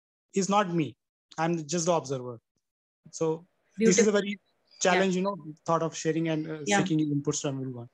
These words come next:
Speaker 1: Yeah.
Speaker 2: So, uh, Saurabh, we cannot say that I am just the observer of suffering. No, that's not what it means. If suffering is there, I am misidentifying myself.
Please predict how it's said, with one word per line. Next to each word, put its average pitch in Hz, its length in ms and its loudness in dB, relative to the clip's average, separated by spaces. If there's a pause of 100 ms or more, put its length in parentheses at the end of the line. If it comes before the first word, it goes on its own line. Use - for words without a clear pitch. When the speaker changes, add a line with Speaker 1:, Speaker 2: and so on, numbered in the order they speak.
(140)
Speaker 1:
Yeah. 131 140 -6 (1080)
Speaker 2:
So, 277 300 8
uh, 214 360 8 (520)
Saurabh, 285 400 4
we 285 160 6
cannot 294 400 6
say 302 300 6
that 294 360 6 (200)
I 233 80 6
am 262 200 6
just 262 220 8
the 269 140 10
observer 214 580 8
of 214 120 8
suffering. 185 480 0
No, 262 320 6 (960)
that's 214 240 4
not 240 200 4
what 214 180 4
it 208 140 -4
means. 175 480 -6 (960)
If 359 220 6
suffering 370 540 6
is 339 180 6
there, 339 420 8 (180)
I 254 200 6
am 320 220 6
misidentifying 220 1120 4
myself. 175 420 -4